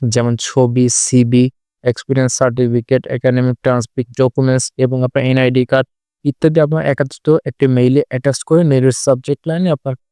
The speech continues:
পদ পদবি উল্লেখ করে এখানে তাদের নির্দিষ্ট মেইল অ্যাড্রেস রয়েছে, এই মেইল অ্যাড্রেসে আপনারা মেইল করতে পারেন। এছাড়াও আপনারা এখানে একটি WhatsApp নাম্বার দেখতে পাচ্ছেন,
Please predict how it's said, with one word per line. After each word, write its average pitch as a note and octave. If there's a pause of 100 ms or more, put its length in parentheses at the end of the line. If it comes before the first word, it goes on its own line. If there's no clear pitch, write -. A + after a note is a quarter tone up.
(160)
পদ C#3 (120)
পদবি C#3
উল্লেখ C#3
করে E3 (1080)
এখানে D#3+
তাদের D3
নির্দিষ্ট C3+ (120)
মেইল C#3
অ্যাড্রেস C#3+
রয়েছে, D3+
এই D3
মেইল C3
অ্যাড্রেসে C#3+
আপনারা C#3+
মেইল C3
করতে C3
পারেন। B2+ (160)
এছাড়াও E3+
আপনারা C#3
এখানে C#3
একটি C3
WhatsApp C3
নাম্বার D3+
দেখতে C#3
পাচ্ছেন, C#3